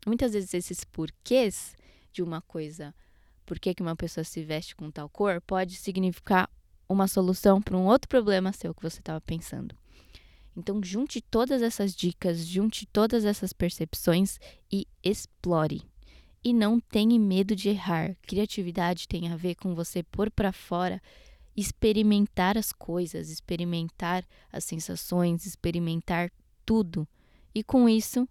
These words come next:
você pode conseguir criar soluções pra algumas coisas que você nem imagina que você consegue.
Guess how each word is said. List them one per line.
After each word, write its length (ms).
você 280
pode 280
conseguir 420
criar 280
soluções 720
pra 120
algumas 320
coisas 260
que 100
você 360
nem 440
imagina 640
que 100
você 240
consegue. 520